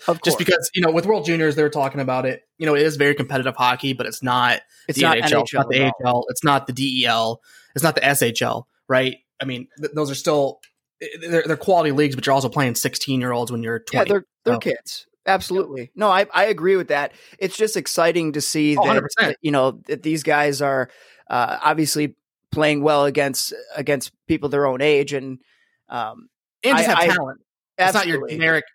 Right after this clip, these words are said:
Speaker 2: it's not your generic, you know, go down, score. You know, they, they're actually performing plays. They're doing things on the ice that you're like, "Oh, wow, you take notice of it." No, so I agree with you, Tyler. I was just, you know, just making point of that.
Speaker 1: Yeah, absolutely. And,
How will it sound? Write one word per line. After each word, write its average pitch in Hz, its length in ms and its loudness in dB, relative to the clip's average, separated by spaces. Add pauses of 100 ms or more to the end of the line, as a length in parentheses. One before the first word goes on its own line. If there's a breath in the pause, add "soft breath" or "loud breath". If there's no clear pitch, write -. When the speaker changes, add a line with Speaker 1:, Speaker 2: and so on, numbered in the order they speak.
(160)
Speaker 2:
it's 165 100 -4
not 208 80 0
your 175 100 0
generic, 147 560 0
you 151 80 -4
know, 135 320 0
go 151 160 0
down, 139 320 0
score. 123 480 -4
You 131 100 -4
know, 123 120 -2
they, 147 140 2
they're 156 180 4
actually 156 400 0 (320 loud breath)
performing 135 500 2
plays. 123 460 0
They're 135 140 2
doing 139 260 2
things 131 240 0
on 135 80 0
the 127 100 -2
ice 123 220 -2
that 135 80 -4
you're 123 80 -4
like, 123 200 -6
"Oh, 165 120 4
wow, 139 300 4
you 120 60 -4
take 131 200 -4
notice 127 280 0
of 104 140 -4
it." - 160 -8 (240 loud breath)
No, - 240 -2
so 196 140 0
I 226 100 4
agree 220 200 2
with 156 100 0
you, 131 60 -8
Tyler. 135 280 2
I 160 60 4
was 156 100 0
just, 143 240 -4
you 151 80 -6
know, 127 120 -2
just 131 180 -12
making 131 220 -6
point 113 180 -8
of 110 60 -14
that. 110 280 -16
Speaker 1:
Yeah, 135 200 0 (340)
absolutely. 160 720 -2 (280 soft breath)
And, 175 300 2